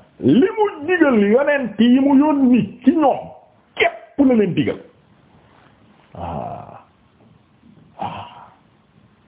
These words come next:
ha salawatullahi wa salaamuhu alayhim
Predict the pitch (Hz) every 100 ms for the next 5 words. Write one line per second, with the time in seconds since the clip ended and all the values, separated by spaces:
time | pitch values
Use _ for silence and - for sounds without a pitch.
0 | _ _ - 302 523 - _ _ _ _
1 | _ _ _ _ _ _ _ _ _ _
2 | _ _ - 156 165 151 165 170 151 147
3 | 147 131 135 127 139 135 127 127 117 117
4 | 107 107 95 82 82